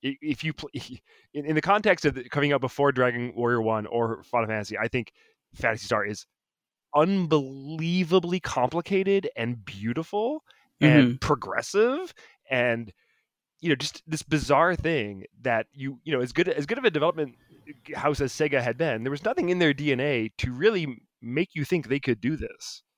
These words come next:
Speaker 1: So as someone who had played Sega games in arcades, like, I, I, I just couldn't believe it. And, like, so I always had this warped view of, like, "Oh, Enix and Square had better live up to this." And as much as I, as much as I liked Dragon Warrior, I was actually pretty disappointed by Dragon Warrior.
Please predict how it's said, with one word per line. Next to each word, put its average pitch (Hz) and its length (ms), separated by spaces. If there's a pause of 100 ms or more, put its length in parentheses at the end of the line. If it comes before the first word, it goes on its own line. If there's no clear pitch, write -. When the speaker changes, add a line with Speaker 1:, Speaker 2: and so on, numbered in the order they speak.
Speaker 1:
So 123 360
as 127 120
someone 190 140
who 190 80
had 147 100
played 143 300
Sega 139 280
games 131 200
in 113 60
arcades, 127 400
like, 117 120
I, - 300
I, - 20 (460)
I 151 60
just 160 100
couldn't 165 180
believe 117 240
it. 87 180
And, 123 120
like, 127 200 (260)
so 147 260
I 143 140
always 202 160
had 196 100
this 135 120
warped 135 320
view 139 280
of, 113 80
like, 120 240
"Oh, 123 320 (440)
Enix 185 320
and 139 160
Square 131 720 (380)
had 127 180
better 143 240
live 131 220
up 127 120
to 113 120
this." 107 480 (260)
And 131 100
as 135 60
much 165 120
as 175 80
I, 135 100 (180)
as 143 140
much 202 140
as 220 60
I 175 100
liked 139 520
Dragon 123 320
Warrior, 117 420 (220)
I 147 60
was 185 80
actually - 160
pretty 135 140
disappointed 107 260
by 101 80
Dragon 110 180
Warrior. 104 180